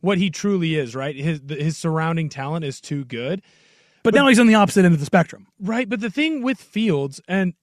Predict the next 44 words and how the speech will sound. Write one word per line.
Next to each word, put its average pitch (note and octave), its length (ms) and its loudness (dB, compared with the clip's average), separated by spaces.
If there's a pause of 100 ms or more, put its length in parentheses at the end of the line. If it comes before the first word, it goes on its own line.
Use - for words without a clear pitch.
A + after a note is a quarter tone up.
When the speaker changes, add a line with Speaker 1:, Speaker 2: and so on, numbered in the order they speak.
Speaker 1:
and F#3 160 2
here's G#3+ 240 0
where A#3 140 2
I F3+ 80 0
don't E3+ 240 -2
wanna F#3 300 -4 (800)
totally A3+ 320 -2
criticize D3+ 580 -6
him, D#3 240 -6 (360)
is F#3 140 -2
because G3 340 -2 (340)
there C#3 280 0
was C#4 200 -2
another A#3+ 340 -2
quarterback D3+ 640 -4 (220)
who D#3+ 280 -4
you D3+ 260 -4
could A3+ 180 -4
make A#3 200 -4
the F#3+ 140 -4
argument A3+ 420 0 (180)
was D3+ 280 -4
getting G3 320 -2
the F3 100 0
exact E3+ 460 -2
same F3 220 -4
criticism. F3+ 600 -4
He E3+ 120 0
was F#3 140 -2
just E3+ 220 -4
on F3+ 120 -2
a E3+ 40 -2
slightly C#3 380 -8
better D#3 260 -2
team. D#3+ 260 -8 (300)
And D3+ 100 -4
he D#3 60 0
wasn't D3+ 400 -4
black. A2 380 -10
This E3+ 240 -4
is D3 80 -6
a B2+ 60 -8
white C3+ 340 -4
guy. A#2+ 360 -6